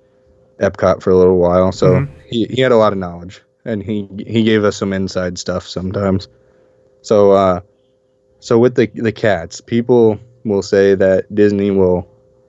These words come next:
Speaker 1: purposely put cats into the park to clean up any, like, food that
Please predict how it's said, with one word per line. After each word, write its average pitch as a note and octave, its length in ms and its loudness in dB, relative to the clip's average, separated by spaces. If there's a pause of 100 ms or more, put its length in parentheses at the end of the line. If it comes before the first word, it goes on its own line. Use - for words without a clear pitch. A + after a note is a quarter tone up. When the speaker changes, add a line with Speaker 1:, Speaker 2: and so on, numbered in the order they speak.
(220)
Speaker 1:
purposely A#2+ 560 0
put A2 240 -2
cats G#2 360 -2
into A2 160 0
the G#2 100 0
park G#2+ 400 -2
to F#2+ 280 -4 (640)
clean G#2 320 0
up G2 180 -2
any, G2 200 0
like, F2+ 200 -4
food F#2+ 600 0
that F2+ 280 0